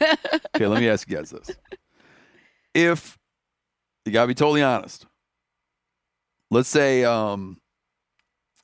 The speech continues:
Speaker 2: all of a sudden your local government, not your lo-, the Fish and Game Agency says, "All right, that's it.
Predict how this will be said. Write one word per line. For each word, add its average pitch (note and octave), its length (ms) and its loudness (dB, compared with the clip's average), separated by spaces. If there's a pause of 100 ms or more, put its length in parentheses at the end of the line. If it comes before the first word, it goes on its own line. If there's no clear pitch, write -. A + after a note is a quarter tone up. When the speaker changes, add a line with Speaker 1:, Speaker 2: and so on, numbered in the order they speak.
(100)
Speaker 2:
all A2+ 140 0
of A#2+ 80 0
a - 20 -2
sudden G#2+ 540 0 (240)
your G#2 180 -4
local A2 360 -6
government, G2 480 -6 (280)
not A2 120 -4
your F#2+ 100 -6
lo-, F2+ 120 -10
the F#2+ 120 -6
Fish B2 220 0
and A#2+ 100 0
Game G#2 180 -2
Agency F2 480 -8
says, E2+ 540 -10 (1200)
"All - 80 2
right, C#3 220 4
that's C3 220 0
it. C3 180 2